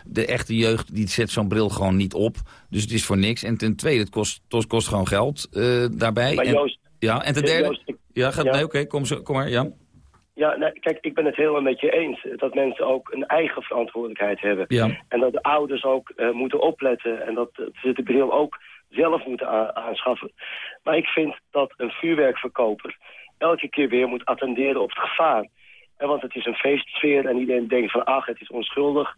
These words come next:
Speaker 2: Maar jij noemde net vierentwintig mensen die toch, ehm, nou ja, eh, hun ogen kwijt zijn geraakt, eh, blind zijn geraakt.
Speaker 1: Ja.
Speaker 2: Ehm, en, en ik vind dat wij de plicht hebben om mensen erop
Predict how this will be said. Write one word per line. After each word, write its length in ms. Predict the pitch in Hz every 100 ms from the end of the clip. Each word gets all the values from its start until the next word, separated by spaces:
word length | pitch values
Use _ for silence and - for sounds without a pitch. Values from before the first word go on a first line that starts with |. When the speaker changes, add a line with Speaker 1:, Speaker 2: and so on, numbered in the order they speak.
| - - - -
Speaker 2:
Maar 120 | 123
jij 180 | 127 123
noemde 260 | 123 120 117
net 340 | 127 139 - -
vierentwintig 680 | - 143 127 110 120 -
mensen 400 | 127 123 - 113 - - - - -
die 140 | 127
toch, 320 | - - -
ehm, 400 | - 113 110 104 - - -
nou 140 | 135
ja, 160 | 123 113
eh, 220 | - 107
hun 160 | 101 -
ogen 400 | 139 131 117 101 - - - -
kwijt 300 | - 139 139
zijn 180 | 139 131
geraakt, 460 | - 127 127 123 -
eh, 60 | 101
blind 260 | 113 135 127
zijn 200 | 123 117
geraakt. 400 | 120 123 123 - - -
Speaker 1:
Ja. 240 | 143 - -
Speaker 2:
Ehm, 340 | 131 123 117 110 -
en, 180 | - 123
en 140 | - 143
ik 140 | 143
vind 240 | 143 131
dat 120 | 123 131
wij 300 | 131 120 - - - _
de 100 | 131
plicht 340 | - 165 - -
hebben 340 | - 113 - -
om 120 | 127
mensen 280 | 123 - -
erop 220 | -